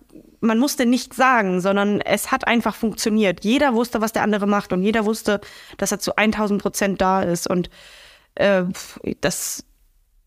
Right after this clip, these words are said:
ja, war echt überragend. Also, <laughs> ich kann's nicht anders sagen. Also nicht, nicht meine persönliche spielerische Leistung, die war auch gut. Also, ich bin mal zufrieden vom Feld gegangen, das passiert mir auch selten. Aber,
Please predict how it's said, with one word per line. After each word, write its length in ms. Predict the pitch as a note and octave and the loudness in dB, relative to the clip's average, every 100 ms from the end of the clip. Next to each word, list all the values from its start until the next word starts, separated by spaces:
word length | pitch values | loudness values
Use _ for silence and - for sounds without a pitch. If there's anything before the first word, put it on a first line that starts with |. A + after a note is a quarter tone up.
| _ _ _ _ - | _ _ _ _ -2
ja, 240 | G#3+ A#3+ | 2 2
war 360 | F#3+ F#3+ A3 A#3+ A3+ _ _ _ _ _ _ _ _ _ _ - - | 4 4 4 0 -4 _ _ _ _ _ _ _ _ _ _ -16 -6
echt 220 | G#3+ - | -4 0
überragend. 520 | A3+ B3 G#3+ E3+ E3 - - | 0 2 0 0 -4 -6 -2
Also, 280 | A3+ A3 A3 D#4+ C#4+ | 2 2 2 0 0
<laughs> 240 | - - | -6 -6
ich 140 | - - | -4 -2
kann's 160 | B3+ | 0
nicht 140 | F#4+ - | 2 4
anders 260 | C#4+ F4 | 4 4
sagen. 300 | C4+ D4 A#3+ | 4 4 4
Also 180 | A3+ A#3+ | 2 2
nicht, 240 | C#4+ - - - - | 0 -2 -16 -16 -4
nicht 160 | C4 B3+ | 0 2
meine 220 | D4 C#4 | 2 2
persönliche 480 | C4 A#3+ F#4 F4 C4+ | 2 2 2 2 0
spielerische 480 | - A3 G3+ F#3+ | 2 2 2 0
Leistung, 360 | F#3 F#3+ - G3 | 2 2 2 -2
die 120 | G#3+ | 0
war 180 | G#3 C#4 | 2 2
auch 160 | G4+ - | 0 -2
gut. 220 | G3 F3+ | 0 2
Also, 240 | F#3 F#3+ - - - G#3 - - - G#3+ G3+ - | 2 0 -4 -16 -2 -2 0 -2 0 0 0 -2
ich 160 | A3+ | 0
bin 320 | B3+ B3+ A#3 | 2 2 4
mal 240 | A3+ A3+ A#3 | 4 2 2
zufrieden 440 | A#3 - C#4+ E4 | -4 0 0 2
vom 140 | B3+ A3 | 0 2
Feld 240 | C4+ F4 | 2 0
gegangen, 220 | F#3+ G3+ | 0 0
das 120 | G3 - | 0 -2
passiert 320 | G#3+ A#3 A3+ | -2 0 2
mir 100 | F#3 | 0
auch 80 | G3+ | 2
selten. 420 | G#3+ D4+ G#3+ A#3+ - - - | 0 0 0 -2 -4 -10 0
Aber, 340 | A#3 A#3 A#3 | 2 2 0